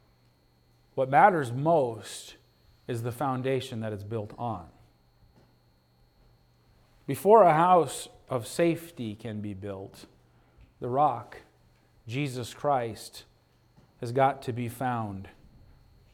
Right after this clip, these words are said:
Number one, you gotta be saved. But then number two, after that, you need to align your life with these sayings of mine, Jesus' words.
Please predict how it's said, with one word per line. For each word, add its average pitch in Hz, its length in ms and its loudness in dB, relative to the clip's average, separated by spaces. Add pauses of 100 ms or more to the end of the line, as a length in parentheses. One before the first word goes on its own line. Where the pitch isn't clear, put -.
(220)
Number 135 240 0
one, 147 240 2
you 127 80 -4
gotta 127 200 0
be 117 120 -6
saved. 110 440 -8 (1500)
But 127 100 -8
then 165 140 0
number 170 260 2
two, 160 320 2
after 135 320 -2
that, 123 320 -2
you 113 60 -8
need 139 220 -6
to 127 120 -4
align 120 380 -4
your 110 140 -8
life 107 480 -12 (920)
with 113 180 -8
these 127 260 -4
sayings 110 420 -4
of 95 140 -10
mine, 104 300 -8 (500)
Jesus' 101 580 -10
words. 92 540 -12